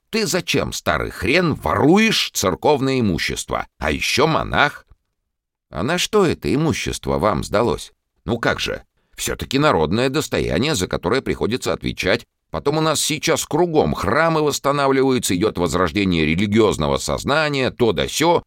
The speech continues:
А тут, здравствуйте, я ваша тетя, разные духи воруют культовый инвентарь".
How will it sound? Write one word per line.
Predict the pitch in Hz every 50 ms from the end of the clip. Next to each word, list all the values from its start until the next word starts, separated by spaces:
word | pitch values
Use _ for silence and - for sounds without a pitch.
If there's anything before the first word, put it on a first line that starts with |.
| _
А | - 143 -
тут, | - 214 185 131
здравствуйте, | 123 120 220 214 156 98 - - 71 67 - 67
я | 69 67 64
ваша | 62 58 - 71 67
тетя, | - 76 - - 67 65 71
разные | 98 101 85 - 73 71 67 65 60
духи | 55 - 180 233 247 - - - 69
воруют | 53 57 65 80 139 202 240 240 226 - -
культовый | - - - 156 208 - - 147 113 92 73 65
инвентарь". | 62 58 57 60 62 - - 107 120 143 147 -